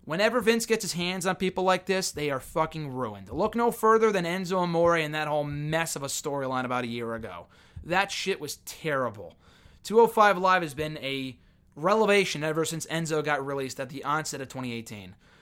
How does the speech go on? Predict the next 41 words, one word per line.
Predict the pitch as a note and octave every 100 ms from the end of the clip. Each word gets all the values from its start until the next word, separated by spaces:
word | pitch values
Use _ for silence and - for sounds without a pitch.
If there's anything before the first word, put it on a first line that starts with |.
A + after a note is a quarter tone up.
| _ _ _ _ -
Cedric, | - F#3 F#3+ F3+ F3 - _ -
Buddy, | F3 F3 F3 E3+ D3+
Mustafa | C3+ - F3+ E3+ E3 D#3+ D3
have | C#3+
been | D3
the | C#3+
three | C3+ - E3 E3+
cornerstones | - F3 F#3+ F#3 - F3 E3+ E3+
of | C#3
that | C3+ C3
Cruiserweight | - D#3+ D#3 D3 B2+
division. | B2+ B2 A2+ G2+ F#2+ _ - _ -
And | D#3
it |
was | D3+
so | F#3 F3+
cool | F3+ F3
to | C#3+
see | D#3
them | D3 C#3
get | D#3+
the | C#3
time | D#3+ D#3
they | C#3+
deserved | C3+ C#3 C#3+ C#3
on | C3
the | A#2+
show, | - E3+ E3+ E3 _ _ _
have | - E3
an | E3+
awesome | D#3+ D#3 E3 D3+
match, | D3 D3 C3+ - - _ _
and | - D3+
have | E3+ E3
the |
result | D#3+ C#3 D3 C#3+ C#3 - _ _
that | C3 C3+
it |
needed | C3 C#3 C#3 C3+ B2+ _ -
to | A#2+
have. | A#2+ G2+ D#2 -